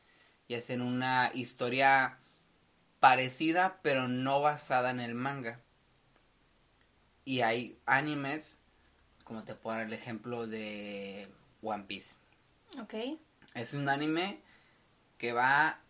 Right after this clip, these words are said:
Speaker 1: tal cual. Lo que pasa en el manga, pasa en el anime.
Speaker 2: Ok.
Speaker 1: Hay otros animes que han sacado versiones alternativas, como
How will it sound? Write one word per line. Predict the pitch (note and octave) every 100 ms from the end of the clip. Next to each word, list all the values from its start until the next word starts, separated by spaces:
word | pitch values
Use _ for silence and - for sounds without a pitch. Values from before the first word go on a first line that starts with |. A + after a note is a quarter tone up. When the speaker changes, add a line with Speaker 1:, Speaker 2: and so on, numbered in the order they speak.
| _
Speaker 1:
tal | A#2 G2+ G2 -
cual. | A#2+ A#2 A2 - -
Lo | A#2+ A#2 A#2 A2
que | B2
pasa | - C#3+ D3+ D#3 C#3+
en | A#2+
el | A2+
manga, | C3 F#3 G3+ C#4 - - _
pasa | C3 B2 B2+ C3+
en | B2+
el | A2 G#2+
anime. | G2 A#1+ - - - - - - -
Speaker 2:
Ok. | G#3+ A3 B3+ - _ _ _ -
Speaker 1:
Hay | - G#2 G#2
otros | G#2 B2 B2 D#3+
animes | D3+ D3+ D#3 E3 -
que | - A#2
han | A2
sacado | - A#2 A#2+ A#2 A#2+ A2+
versiones | A2+ G#2+ A2+ A#2 A2+ -
alternativas, | G#2 - G#2+ G#2 F#2+ - C3 C#3+ D3 - - -
como | - A#2 A2 A2 G#2+ G#2+ G#2+ G#2